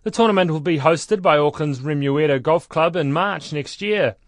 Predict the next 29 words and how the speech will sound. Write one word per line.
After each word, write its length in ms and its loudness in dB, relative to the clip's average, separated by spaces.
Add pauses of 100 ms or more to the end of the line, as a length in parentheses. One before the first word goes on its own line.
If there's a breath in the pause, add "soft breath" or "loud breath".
(300 loud breath)
and 80 -2
will 80 2
be 140 2
the 80 -2
biggest 340 -2
golf 240 2
event 300 -4
hosted 400 0
in 100 -2
the 80 -2
city 420 -6
in 140 -4
seven 380 -2
years. 500 -4 (800 soft breath)
The 100 -6
three-time 520 4
P 160 0
G 160 -2
A 100 4
champion 540 0
Sir 240 -2
Bob 260 2
Charles 440 2
has 120 -6
been 220 -2
honoured 280 -2
by 140 2
tournament 480 -2
organisers 760 0